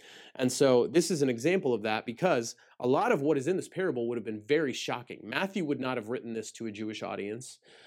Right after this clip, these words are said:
Um, you know, Mark doesn't really include barely any parables. Uh, and so it just wasn't part of the way that he wanted, he just wanted the eyewitness testimonies of people about what Jesus did. Uh, and so Luke is really incorporating a lot of these teachings that he was able to collect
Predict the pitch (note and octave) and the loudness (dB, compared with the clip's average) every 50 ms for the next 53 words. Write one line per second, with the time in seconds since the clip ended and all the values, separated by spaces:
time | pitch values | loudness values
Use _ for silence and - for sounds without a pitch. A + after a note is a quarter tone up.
0 | - - - - A2 A2 G#2+ G#2+ G#2+ G#2 G#2 G2+ F#2+ G2+ - _ - B2 A#2+ A2 | -20 -16 -8 -4 -2 -2 0 0 -2 -2 -4 -4 -6 -8 -10 _ -4 -2 0 0
1 | G#2 G#2 - A2+ B2 C3 C#3+ - - - D3+ B2+ B2+ G#2+ B2+ B2 A#2+ A2+ A2 G#2 | 0 -2 -2 0 2 2 2 2 2 2 2 2 2 0 0 0 2 2 2 0
2 | - - B2+ A#2 G#2 G#2+ G2+ - _ - B2+ A#2+ A#2 A2+ G#2+ G#2+ - - C3 E3+ | 0 0 0 0 0 -4 -14 -18 _ -12 -4 0 2 4 4 4 2 2 4 4
3 | F#3+ - - - G#2 F#2 F#2 D#2+ - G2 A2 C3 D3+ - - - _ _ - - | 4 2 2 -2 -6 -4 -4 -4 -4 -4 -4 -4 -6 -10 -12 -14 _ _ -20 -20
4 | - _ _ - - G#2+ G#2+ A2 - - B2+ B2+ B2 - - C3 A#2+ A2+ A2 - | -20 _ _ -6 -4 -2 -2 -2 -2 0 0 0 0 2 2 4 4 4 2 2
5 | D2 A#2 A#2 F#2+ F#2+ A#2+ A#2 G#2+ A2+ A2+ G#2+ G#2+ G#2+ G#2 - A#2 A2+ A2 G#2+ G2 | 0 0 -2 -2 -2 -4 -4 -2 0 0 0 0 -4 -6 -4 -4 -2 -2 -4 -4
6 | A2 A2 G#2+ G#2+ G#2 G#2 G#2 - - - A#2+ A2+ G#2+ G#2+ G#2+ G#2 G#2 - - A#2 | -4 -2 -2 0 0 -2 -2 -4 -8 -6 -6 -6 -4 -4 -4 -4 -4 -4 -4 -6
7 | A#2+ A#2 A2+ - - - C3 A#2 A2 G#2 A2+ G2+ G#2+ A#2+ A#2 - - - G#2 - | -6 -6 -6 -6 -4 0 0 0 0 0 0 0 0 0 0 -2 -4 -6 -8 -8
8 | - - C#3 C#3 - - A#2 A2 G2+ F#2+ F#2 F#2+ F#2+ - G#2 - - G2+ G2 - | -6 -4 -4 -4 -4 -6 -6 -6 -6 -6 -6 -8 -8 -8 -10 -8 -8 -8 -6 -4
9 | A2 G#2 G2+ G#2+ G2 F#2+ A2 A#2 A#2+ - A#2 A2 G#2+ G#2 G2 G2+ G2 - - A#2+ | -2 -2 -2 -2 -4 -4 -2 -2 -2 -4 -4 -6 -8 -6 -6 -8 -10 -8 -4 0
10 | C3+ B2+ G2 F2 A2+ C3 - - _ _ - - - - - - - - - - | 2 2 4 2 0 -4 -10 -16 _ _ -20 -20 -20 -20 -20 -20 -20 -20 -20 -20
11 | - _ _ - - C3 A#2+ A2+ - - B2+ - - D#3 C3 B2 C3 F#3+ C4 A#3+ | -20 _ _ -8 -2 0 0 0 0 0 0 2 4 6 6 6 6 6 6 6
12 | - E3 C3 A#2+ A#2+ D#3 G3 F#3 D#3 C#3+ C3 B2+ - - G3+ F#3+ - C3+ B2+ A#2+ | 6 2 0 0 2 2 4 6 6 6 6 4 4 4 2 2 4 2 2 2
13 | A2+ A2 A2 A2 A2+ B2 C3 B2+ A2+ A2 A2+ A2 - - - F3+ E3+ - A2+ G#2+ | 2 2 0 0 0 0 0 -2 -2 -4 -6 -8 -8 -6 -8 -6 -6 -6 -6 -6
14 | G#2 G#2 G2 - G#2 G2+ A2 A#2+ A2 G#2+ G#2+ A#2 A2+ A2 G#2+ A2 G#2 - - A#2 | -6 -6 -6 -6 -6 -6 -4 -6 -4 -2 -2 -2 -2 -2 -4 -6 -8 -10 -4 -2
15 | A#2 C3+ C3+ A2+ - - - | 0 0 0 -2 -4 -8 -20